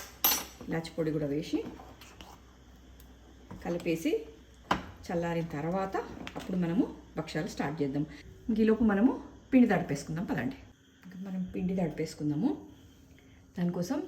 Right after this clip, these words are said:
చూసిరు కదా, ఇక్కడ పేని రవ్వ, ఇది, ఇది మీకు షాప్లో దొరకదండి ఎక్కడ, మనకి ఆన్లైన్లో అయితే దొరుకుతుంది.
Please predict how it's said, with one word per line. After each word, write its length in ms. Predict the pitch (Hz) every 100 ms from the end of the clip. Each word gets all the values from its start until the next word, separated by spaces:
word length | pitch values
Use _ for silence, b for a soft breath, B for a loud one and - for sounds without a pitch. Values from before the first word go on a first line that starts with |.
| - -
చూసిరు 300 | 202 185 196 165
కదా, 100 | 190
ఇక్కడ 160 | 190 175 330 403 - - 226
పేని 220 | 214 208 190
రవ్వ, 180 | 151 151 151 - - 175
ఇది, 160 | 214 294 - B B B B - - - 196
ఇది 100 | 190 196
మీకు 240 | 185 196 185 185 202
షాప్లో 340 | 196 180 226 233 190
దొరకదండి 500 | 170 196 180 156 240 339
ఎక్కడ, 200 | - 180 302 285
మనకి 300 | 180 165 247 302 - 180
ఆన్లైన్లో 480 | 190 214 214 196 185
అయితే 160 | 180 262 196
దొరుకుతుంది. 540 | 165 - 170 160